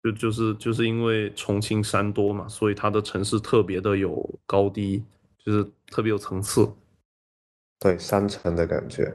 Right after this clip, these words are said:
Speaker 1: 对，这个东西是完完全全不可能我们能拥有的。
Speaker 2: 但汕头好像也有一种景也很难找到，就是那种特别都市的场景。
Speaker 1: 其实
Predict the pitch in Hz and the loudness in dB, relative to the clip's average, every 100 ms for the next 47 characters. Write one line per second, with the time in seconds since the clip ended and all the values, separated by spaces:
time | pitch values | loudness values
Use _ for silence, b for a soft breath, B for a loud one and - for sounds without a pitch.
0 | - 110 98 120 113 113 113 104 110 101 | -4 -2 2 4 4 2 0 0 2 2
1 | 101 107 101 104 92 104 - 90 90 98 | 2 0 2 2 2 -2 2 2 2 2
2 | 98 92 92 98 95 101 101 98 - - | 4 4 4 0 -4 -2 2 2 2 -8
3 | - _ _ - 156 110 104 117 92 107 | -20 _ _ -4 0 2 2 2 0 -2
4 | 104 90 - - _ _ 113 120 104 104 | -6 -6 -10 -20 _ _ -2 0 0 -2
5 | 101 87 90 98 82 78 87 - 85 95 | -2 0 0 0 0 0 0 0 0 2
6 | 92 92 92 82 76 - 90 90 - 107 | 2 0 2 0 0 -2 0 0 0 0
7 | 104 123 87 80 - 78 82 - - - | 2 0 0 0 -2 -2 2 2 2 -12
8 | _ - 123 131 139 | _ -4 -2 2 2